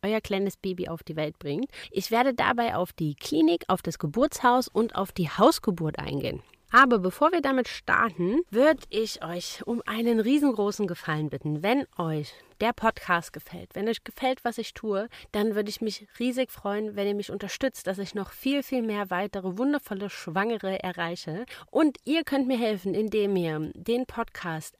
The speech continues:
abonniert auf Spotify, auf Apple iTunes und ja, genau, damit könnt ihr mich riesig unterstützen und wenn ihr den Podcast beispielsweise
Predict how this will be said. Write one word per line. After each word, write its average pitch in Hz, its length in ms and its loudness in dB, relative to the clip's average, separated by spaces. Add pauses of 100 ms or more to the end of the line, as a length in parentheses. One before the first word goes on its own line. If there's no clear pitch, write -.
abonniert 226 640 2
auf 233 220 2
Spotify, 190 960 -4 (160)
auf 196 340 2
Apple 190 300 -4
iTunes 175 800 -2
und 202 440 0 (460)
ja, 220 140 4 (220)
genau, 240 280 4
damit 233 280 4
könnt 262 180 2
ihr 277 80 2
mich 240 300 0
riesig 302 280 4
unterstützen 285 760 -2
und 202 300 -2
wenn 196 180 2
ihr 190 180 -2
den 165 320 -2
Podcast - 500 -4
beispielsweise 185 960 -8